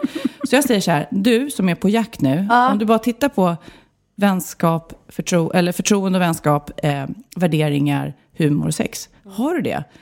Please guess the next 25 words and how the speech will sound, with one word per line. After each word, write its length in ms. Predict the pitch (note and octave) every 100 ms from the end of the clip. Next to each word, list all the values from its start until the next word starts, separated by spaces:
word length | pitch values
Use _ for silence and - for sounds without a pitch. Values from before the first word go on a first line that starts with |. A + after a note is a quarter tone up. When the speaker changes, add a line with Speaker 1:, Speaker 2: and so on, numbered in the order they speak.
| _
Speaker 2:
Och 160 | - A3+
det 80 | G3+
är 180 | A#3+ E4
inte 160 | - -
alltid 360 | G#3 F3 -
att 60 | C4+
man 120 | G3
har 180 | D#3+ C#3
full 460 | - - F#3+ E3
pott 360 | D#3 - A#3 -
på 60 | -
allt. 280 | G3 C3+ -
Ibland 280 | F#3+ D4
så 60 | C#4
kanske 240 | C4 A#3+
man, 100 | A3 G3+
nej 80 |
men 100 | G#3
jag 100 | A3+
skrattar 340 | A#3+ C4 A3 -
ingenting 640 | A#3+ G#3+ G3+ G3 C4+ D#3+ A2
liksom. 360 | - - -
Jag 100 | F3
måste 260 | F#3+ G3 G3+
liksom 380 | F3+ F#3+ E3